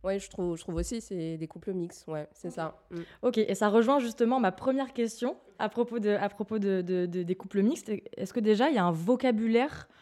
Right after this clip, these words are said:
Speaker 2: euh, justement spécifique, euh, à, euh,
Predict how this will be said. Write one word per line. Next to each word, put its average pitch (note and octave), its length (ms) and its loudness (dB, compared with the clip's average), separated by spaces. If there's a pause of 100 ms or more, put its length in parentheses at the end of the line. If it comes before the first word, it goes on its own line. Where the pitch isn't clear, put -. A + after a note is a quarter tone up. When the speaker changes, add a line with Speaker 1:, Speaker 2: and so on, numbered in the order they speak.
(400)
Speaker 2:
euh, G3+ 100 2
justement G3+ 500 -2
spécifique, A#3+ 1000 -2 (100)
euh, F#3 400 4
à, G3 380 4
euh, F3 200 2